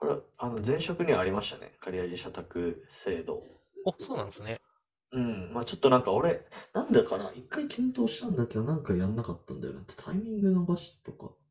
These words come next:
Speaker 1: あ、タイミング関係あるんだっけ？忘れちゃったわ。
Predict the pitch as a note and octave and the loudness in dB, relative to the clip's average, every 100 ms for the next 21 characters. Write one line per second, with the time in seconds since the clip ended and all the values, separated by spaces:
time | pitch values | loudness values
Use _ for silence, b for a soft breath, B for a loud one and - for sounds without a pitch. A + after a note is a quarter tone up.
0 | _ _ - - G3+ E4+ E4 - E3+ F#3+ | _ _ -12 -2 0 0 0 -2 0 2
1 | D#3 G#2 - - - - G2 F#2+ - F#2+ | 2 0 -6 -10 -10 -8 -6 -8 -2 -2
2 | - | -2